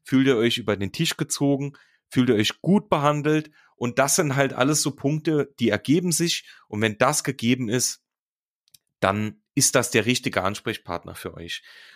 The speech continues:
Vor allem seid nicht so unfair und, ähm,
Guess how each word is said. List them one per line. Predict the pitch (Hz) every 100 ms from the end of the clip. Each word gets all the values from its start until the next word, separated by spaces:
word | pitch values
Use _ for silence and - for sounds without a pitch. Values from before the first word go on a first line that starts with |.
| -
Vor | -
allem | 117 156 147
seid | 123 156
nicht | 190 156
so | 143
unfair | 139 170 - 165 165 170 _ _ _ -
und, | 123 127 123 120 -
ähm, | 107 113 113